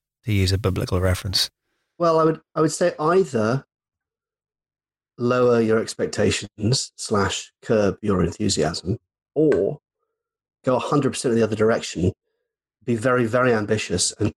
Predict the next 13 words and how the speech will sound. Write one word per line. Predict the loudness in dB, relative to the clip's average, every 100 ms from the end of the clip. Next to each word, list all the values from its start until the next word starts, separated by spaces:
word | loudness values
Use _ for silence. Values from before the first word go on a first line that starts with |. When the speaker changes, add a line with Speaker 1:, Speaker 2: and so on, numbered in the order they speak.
| -2
Speaker 2:
don't | 0 0 -2
take | -4 0 0 -2 _ -4
no | -2
for | 0 0
an | 0
answer. | 0 -4 -8 -10 _
But | 0 0 -2
what | -2 0 2
you | -2
can't | -2 -2 -2 -2
do | -2 -2
is |
just | 0 -2 -2